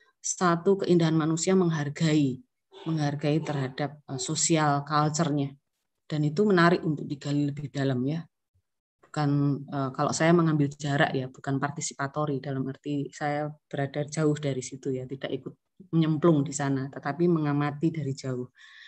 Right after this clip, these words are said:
Sebagai seorang peneliti itu bisa melihat bahwa itu menarik sekali begitu ya. Satu upacara saja sudah sangat menarik, apalagi beragam upacara yang ada di sana. Termasuk yang, yang baru ya,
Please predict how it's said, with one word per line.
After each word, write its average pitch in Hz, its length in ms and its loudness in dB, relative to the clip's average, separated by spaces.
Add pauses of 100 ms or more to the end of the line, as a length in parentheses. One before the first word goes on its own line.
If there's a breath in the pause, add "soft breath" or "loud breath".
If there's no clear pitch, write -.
(120 loud breath)
Sebagai 139 480 -8
seorang 139 320 0
peneliti 151 560 2
itu - 480 0 (160)
bisa - 220 -6 (100)
melihat 165 400 4 (240)
bahwa 139 400 0
itu 240 400 -2
menarik 202 320 2
sekali 147 400 0
begitu 139 400 -12
ya. - 60 -12
Satu 175 340 0
upacara 175 560 0
saja 175 240 -4
sudah 165 240 -4
sangat 143 320 -6
menarik, 156 320 -2
apalagi 147 560 -4
beragam 139 640 -2
upacara 147 400 -6
yang 135 160 -2
ada 131 160 -12
di 135 160 -14
sana. 127 320 -6 (720 soft breath)
Termasuk 156 400 0
yang, 143 320 0 (560 soft breath)
yang 143 480 0
baru 156 400 8
ya, 139 120 4